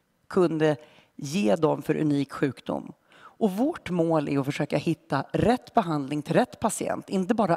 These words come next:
en behandling, utan att den patienten, med det som den patienten har med sig, hur kan det bidra till den patientens sjukdom och de här skillnaderna i sjukdomsuttryck?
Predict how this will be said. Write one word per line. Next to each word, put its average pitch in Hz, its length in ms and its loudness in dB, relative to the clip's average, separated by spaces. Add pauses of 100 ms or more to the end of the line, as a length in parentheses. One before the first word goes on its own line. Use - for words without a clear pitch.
en 269 320 4
behandling, - 640 -8
utan 175 360 0
att 170 140 -2
den 247 360 2
patienten, - 760 -6
med 156 300 -2
det 190 280 0
som 180 260 -4
den 233 220 4
patienten 170 460 -2
har 147 80 0
med 131 220 -2
sig, - 240 -4 (380)
hur 240 180 4
kan 226 240 0
det 170 120 -2
bidra 160 600 0
till 160 240 -4
den 175 260 2
patientens 147 500 -4
sjukdom - 420 -4
och 175 60 0
de 165 120 2
här 151 120 2 (240)
skillnaderna 202 840 2
i 143 40 -2
sjukdomsuttryck? - 880 -6